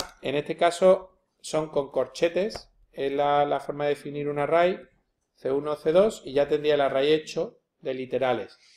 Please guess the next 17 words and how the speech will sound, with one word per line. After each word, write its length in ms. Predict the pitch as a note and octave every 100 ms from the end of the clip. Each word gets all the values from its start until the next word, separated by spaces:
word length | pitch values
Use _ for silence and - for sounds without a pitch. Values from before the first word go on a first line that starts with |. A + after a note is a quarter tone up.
| _ -
Y 140 | C3+
de 160 | C#3 D#3+
hecho, 220 | D#3+ F#3
incluso 400 | F#3 F#3+ E3 C3+
si 240 | C3+ B2
ya 140 | C#3+ D3+
estoy 360 | F3 E3+ B2+
inicializando 680 | C3 B2+ B2 A#2+ A#2 D#3 D#3+
un 80 | C#3+
array 220 | D3 D#3
de 100 | D#3
literales, 500 | D#3 D#3 D#3+ D#3+ D#3+
que 120 | D#3+ C#3
directamente 580 | C3+ C#3 D3 D#3 D3+
me 100 | D3+
puedo 200 | B2+ C#3
ahorrar 320 | C#3+ D3 C#3